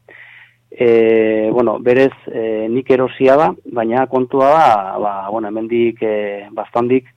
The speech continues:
Urepel Arrasurrun ez dago, eta maiz jo ere izaten dut, eh, bizikleta Zarata joateko, bai, Urepeleraino joateko, eta nere bidaia, eh, hortxe akitzen da, ez? Eh, Salvadorren, eh, oroigarrian. Orduan, ohitura hori izaten dut,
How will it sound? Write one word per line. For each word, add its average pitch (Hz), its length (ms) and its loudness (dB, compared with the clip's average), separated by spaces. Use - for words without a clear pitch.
Urepel 117 480 2
Arrasurrun 113 560 -2
ez 110 120 -8
dago, 139 320 -2
eta 113 220 -2
maiz 135 240 2
jo 135 140 4
ere 143 120 6
izaten 143 340 0
dut, 156 180 2
eh, 104 720 -2
bizikleta 131 580 -4
Zarata 127 320 0
joateko, 101 420 -8
bai, 110 160 -6
Urepeleraino 113 640 -2
joateko, 113 500 -2
eta 139 520 2
nere 131 220 4
bidaia, 147 500 6
eh, 104 520 -6
hortxe 131 260 -4
akitzen 104 360 -8
da, 101 200 -2
ez? 120 140 -6
Eh, 104 260 -6
Salvadorren, 123 640 2
eh, 113 180 -2
oroigarrian. 107 720 -2
Orduan, 123 360 -4
ohitura 120 360 2
hori 147 100 6
izaten 131 340 2
dut, 151 220 2